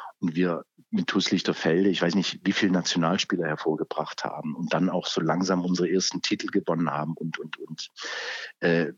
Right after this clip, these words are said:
das war eine, eine, eine besondere Ära, weil wir da auch, äh, sagen wir mal, im Nachwuchsbereich, äh, wahnsinnig erfolgreich waren und, und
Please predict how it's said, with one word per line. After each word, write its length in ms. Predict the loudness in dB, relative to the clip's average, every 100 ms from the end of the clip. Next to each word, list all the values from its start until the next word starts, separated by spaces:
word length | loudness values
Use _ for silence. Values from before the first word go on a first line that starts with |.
| -4
das 220 | -2 2
war 160 | 4
eine, 300 | 6 6 4 4
eine, 320 | 4 6 4
eine 140 | 2 0
besondere 560 | 2 4 4 4 2
Ära, 460 | 4 4 4 2 0 -8
weil 420 | -14 0 2 2 2
wir 120 | 0
da 220 | 2 2
auch, 480 | 2 0 0 -4 -8
äh, 400 | -6 -4 -4 -6 -10 _ -14 -8
sagen 280 | -4 0
wir 20 | 0
mal, 180 | 0
im 120 | 0 0
Nachwuchsbereich, 1160 | 2 0 -2 -4 -2 0 0 0 0 -2 -6 -10 -14 -14 -16 -6
äh, 420 | 0 0 0 -4 -2
wahnsinnig 480 | 0 2 2 2 0
erfolgreich 720 | -2 0 0 0 0 0 0
waren 260 | 0 0 0
und, 220 | -4 -2
und 160 | -6